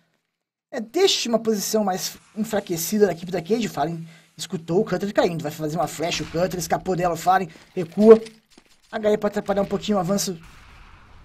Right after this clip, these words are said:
do terrorista. Fallen fica preocupado tanto com a ligação quanto com a passagem do suicida. Agora o Fer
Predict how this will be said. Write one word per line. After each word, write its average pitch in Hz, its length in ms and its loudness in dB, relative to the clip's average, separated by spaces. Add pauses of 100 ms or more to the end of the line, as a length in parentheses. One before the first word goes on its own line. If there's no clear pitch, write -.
(680)
do 190 140 -2
terrorista. 214 640 2 (760)
Fallen 165 200 -6
fica 196 180 -10
preocupado 185 560 0 (2250)
tanto 165 240 -10
com - 60 -8
a 180 60 -6
ligação 170 440 -6
quanto 165 680 -6
com 180 80 -10
a 160 40 -6
passagem 165 520 -8
do 160 100 -8
suicida. 165 380 -10
Agora 151 160 -6
o 160 40 -10
Fer 170 280 -10